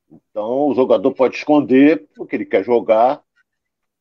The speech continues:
Aí, aquilo que você falou, às vezes toma uma infiltração no local, é, e passa. Infiltração passa. <laughs> Eu tomei uma vez.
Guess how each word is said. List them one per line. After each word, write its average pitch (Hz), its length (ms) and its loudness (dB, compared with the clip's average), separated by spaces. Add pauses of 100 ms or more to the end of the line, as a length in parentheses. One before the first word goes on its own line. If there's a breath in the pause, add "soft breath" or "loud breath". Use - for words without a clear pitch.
(380)
Aí, 120 260 2
aquilo 120 260 -2
que - 60 -16
você 135 140 -2
falou, 110 260 2
às 104 100 0
vezes 127 220 0
toma 127 220 -6
uma 113 160 -6
infiltração 113 760 -6
no 104 100 -6
local, 104 760 -2 (680)
é, 60 760 -14 (880)
e - 60 -14
passa. - 680 -4 (1120)
Infiltração 110 560 -2
passa. 127 400 0
<laughs> - 240 -10
Eu - 220 0 (340)
tomei 127 240 -2
uma 151 180 2
vez. 143 480 0